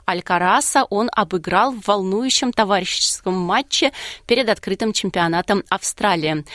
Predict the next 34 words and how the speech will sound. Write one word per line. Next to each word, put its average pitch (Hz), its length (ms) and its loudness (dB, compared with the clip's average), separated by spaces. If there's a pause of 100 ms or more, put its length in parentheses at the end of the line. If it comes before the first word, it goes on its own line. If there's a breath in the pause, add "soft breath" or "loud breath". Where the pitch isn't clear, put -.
(220 loud breath)
Шестая 240 380 2
ракетка 196 420 -2
мира 269 380 4
Александр 190 560 -2
Зверев, 180 520 0
выступающий 185 640 0
за 175 140 -2
Германию, 196 640 0
сказал, 196 360 0
что 247 200 -2
де 202 120 -4
Минуар 190 400 2
находится 220 540 -2
в 175 140 -2
очень 208 300 0
опасной 165 560 -2
форме, 247 440 0 (300 loud breath)
комментируя 226 580 2
улучшение 214 720 0
его 175 180 -2
подачи 170 520 0
и 180 240 -4
удара 156 440 0
справа. 143 600 -2 (600 loud breath)
А 214 120 2
в - 20 -12
женском 302 480 0
одиночном 269 500 2
разряде 233 540 2
в - 120 -10
первый 190 300 0
день 180 200 2
турнира 220 500 2
белоруска 214 720 2